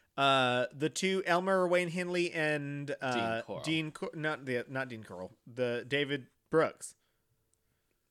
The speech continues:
Speaker 2: Dean Corll was the one that
Speaker 1: Dean
Speaker 2: murdered
Speaker 1: Corll
Speaker 2: him.
Speaker 1: was the one who did the murder, but I think that the two kids would be the one that, that were like, "Get you in the handcuffs."
Speaker 2: Even still, if that was the one, then they'd all did it at the same time.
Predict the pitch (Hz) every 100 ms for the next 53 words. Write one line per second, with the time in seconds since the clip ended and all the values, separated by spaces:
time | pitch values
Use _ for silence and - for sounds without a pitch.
0 | - 131 147 165 165 - 135 127 104 104
1 | 104 98 90 - 180 196 190 254 262 202
2 | 208 180 165 123 208 254 196 151 135 131
3 | 139 - - 123 117 175 185 160 135 180
4 | 202 190 160 131 180 175 - 254 254 170
5 | 165 156 165 156 156 151 151 - - -
6 | 147 139 - - - - 131 139 127 113
7 | - _ _ _ - 113 131 - 123 120
8 | 131 160 170 156 95 - - - _ _
9 | 143 131 110 104 - 117 98 - 107 92
10 | 101 92 104 104 90 90 90 87 90 90
11 | 87 85 85 - 80 - 95 95